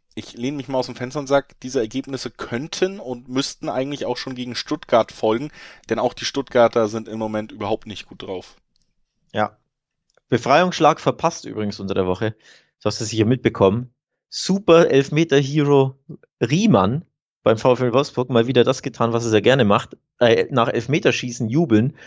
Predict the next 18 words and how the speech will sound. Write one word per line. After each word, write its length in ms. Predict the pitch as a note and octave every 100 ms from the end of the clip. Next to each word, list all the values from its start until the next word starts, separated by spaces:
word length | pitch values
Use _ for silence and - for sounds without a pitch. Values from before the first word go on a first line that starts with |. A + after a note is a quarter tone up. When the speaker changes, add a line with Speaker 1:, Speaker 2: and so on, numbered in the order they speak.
| - _ -
Speaker 2:
Diesmal 220 | D3 D3+
hat 80 | D3
er 80 |
aber 140 | C#3 C3
keinen, 260 | D3+ C#3
glaub 160 | C3+ B2+
ich, 80 | B2+
keinen 220 | C3 B2
gehalten, 300 | A2+ C3+ E3
aber 140 | B2+
dafür 200 | B2 A#2+
einen 100 | A2+
getroffen. 420 | A2+ - A3 - - _ _ _ _ _ _ _ _ _ _
Also 160 | - G2
ist 160 | -
ja 120 | D#3 -
absoluter 440 | - G3+ E3 C#3
Elfmeterkiller, 720 | A#2+ - E3+ B2 F#2+ G2